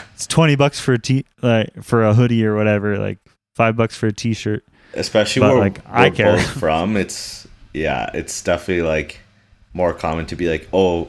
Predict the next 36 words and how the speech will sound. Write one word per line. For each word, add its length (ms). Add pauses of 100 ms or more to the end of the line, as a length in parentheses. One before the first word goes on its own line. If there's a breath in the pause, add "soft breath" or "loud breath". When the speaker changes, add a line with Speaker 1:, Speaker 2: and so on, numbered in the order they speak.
(140)
Speaker 2:
like, 140
hear 180
people 240
say, 240
"Oh, 200
yeah, 200
just 220
go 60
to, 60
like, 260 (280)
Zara, 220
you 80
get 160
the 60
same 200
thing." 240
It's 140
like, 180 (400 loud breath)
well, 120
no, 180
you're 120
not 280
getting 240
the 40
same 280
thing, 320
'cause 340 (340 soft breath)
when 120
you 80
go 100
to 140
Zara 400
and 120
get 220
that 300
blank 380